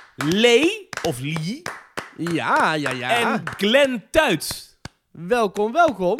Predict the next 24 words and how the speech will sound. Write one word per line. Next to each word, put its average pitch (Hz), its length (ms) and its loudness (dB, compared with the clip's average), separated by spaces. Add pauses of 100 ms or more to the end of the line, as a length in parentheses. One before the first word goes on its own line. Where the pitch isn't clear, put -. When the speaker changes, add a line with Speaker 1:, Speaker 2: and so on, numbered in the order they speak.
(340)
Speaker 1:
Ja, 170 320 -8
en 175 200 -8
Lee 226 220 -6
die 214 100 -4
zegt, - 380 -4
eh, 147 500 -4 (180)
"Noem 175 220 0
me 196 80 0
maar 143 180 -2
Lee", 214 380 -4
zegt 185 240 -12
hij. 220 200 -12 (180)
"Dag 220 240 2
heren, 226 300 0
Speaker 2:
Oh. 277 60 0
Speaker 1:
ik 175 100 -4
woon 214 200 4
in 190 60 -4
het 160 100 -2
buitenland, 214 500 2
ben 165 160 -2
veel 175 220 -2
op 151 120 -4
reis. 165 420 -2